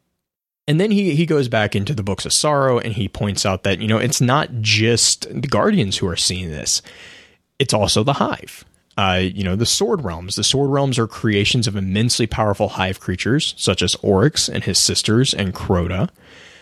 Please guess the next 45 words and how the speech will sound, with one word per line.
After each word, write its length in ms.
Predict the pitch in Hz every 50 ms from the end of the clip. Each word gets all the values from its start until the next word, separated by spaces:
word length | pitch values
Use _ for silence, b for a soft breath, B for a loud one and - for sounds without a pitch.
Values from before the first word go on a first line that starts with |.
| B B B B
So, 380 | - - 160 156 156 151 143 - _ _ _ _ _ _ _ _ -
and 100 | - 143
that's 280 | 131 131 131 - - -
where 80 | 147 139
you 120 | 131 123
kinda 280 | 120 - 139 131 123 113
see 260 | - - - 135 120
these 260 | 117 117 110 107 104
wounds 640 | 104 95 101 113 110 110 117 120 120 120 123 120
that 220 | - 127 120 107 104
are, 60 | 104
you 180 | 85 98 107 101
know, 160 | 98 92 87
Green 360 | 90 101 98 98 98 98 95
was 160 | 95 90 87
mentioning 420 | 98 95 92 90 - 95 92 95 101
earlier, 320 | 170 185 156 110 82 82
the 120 | 85 90
wounds 500 | 90 90 95 110 104 104 107 104 107 - -
that 100 | 107 101
are 80 | 101
cut 200 | - - 107 90
in 100 | 85 90
space. 520 | - - - - 165 98 76 - - - -
So 220 | - - - 123 113
he 180 | 110 160 160
actually 420 | 160 160 156 - - - - 139 120
says 420 | - - - 107 98 101 98 -
that, 180 | - 104 98 92
you 80 | 95
know, 140 | 98 98 95
"I 100 | - 123
believe 280 | 131 147 156 170 180 156
that 140 | 160 131 120
the 60 | 127
space 440 | - - - - 98 90 98 - -
that 160 | - 101 -
the 60 | 107
worms 340 | 98 92 95 101 104 95 -
cut 180 | - - 101 90
into 320 | 87 92 90 - - -
and 140 | 95 90 90
later 240 | 92 95 92 90 82
the 80 | -
Hive 580 | - - - 196 208 190 120 90 95 98 -